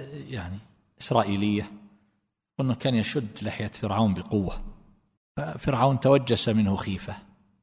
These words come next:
أن هذا الصغير ليس كغيره، فهم به أن يقتله.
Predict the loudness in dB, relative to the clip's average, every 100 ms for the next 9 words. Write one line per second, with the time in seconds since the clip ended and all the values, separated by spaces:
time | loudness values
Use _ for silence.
0 | _ _ _ _ _ _ _ _ -6 -4
1 | -4 -6 -8 -6 -4 -2 -4 -6 -16 _
2 | _ _ _ _ _ _ _ _ -10 -4
3 | -2 0 0 -2 0 -2 -2 -6 -10 -14
4 | _ _ _ _ _ _ _ -4 0 2
5 | 2 2 -2 -4 -12 -20 _ _ _ _
6 | _ _ _ _ -8 -6 -6 -4 -2 -2
7 | -2